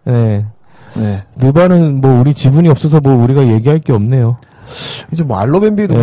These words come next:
Speaker 2: 똑같은
Speaker 1: 많이
Speaker 2: 것
Speaker 1: 언급,
Speaker 2: 같은데.
Speaker 1: 다시 올 테니까 좀 언급 좀 해주세요.
Speaker 2: 네, 여러분들, 알-, 알로벤비도 똑같은 건데,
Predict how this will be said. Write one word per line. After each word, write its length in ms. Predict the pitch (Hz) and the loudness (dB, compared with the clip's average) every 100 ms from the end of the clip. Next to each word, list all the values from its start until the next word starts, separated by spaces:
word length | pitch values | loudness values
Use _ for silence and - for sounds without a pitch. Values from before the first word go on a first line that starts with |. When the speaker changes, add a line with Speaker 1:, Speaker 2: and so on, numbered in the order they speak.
| 113 110 | 2 2
Speaker 2:
똑같은 60 | 107 | 2
Speaker 1:
많이 220 | 113 156 | 2 4
Speaker 2:
것 60 | |
Speaker 1:
언급, 100 | 135 151 | 2 2
Speaker 2:
같은데. 120 | 117 - | -2 -2
Speaker 1:
다시 200 | 151 165 | 0 2
올 100 | 147 | 2
테니까 320 | 196 190 190 | 2 0 0
좀 140 | 175 | 0
언급 280 | 131 139 165 | 0 0 -2
좀 160 | - 170 | 0 2
해주세요. 580 | 175 185 170 160 151 113 | 2 0 0 0 -2 -4
Speaker 2:
네, 80 | 113 113 | -6 -6
여러분들, 340 | 110 123 127 107 | -6 -6 -6 -4
알-, 160 | 104 110 _ | -6 -8 _
알로벤비도 580 | 123 131 165 160 156 143 | -6 -4 -2 -4 -6 -8
똑같은 260 | 160 175 | -12 -12
건데, 600 | - 156 131 160 170 101 | -8 -10 -6 -2 -2 -2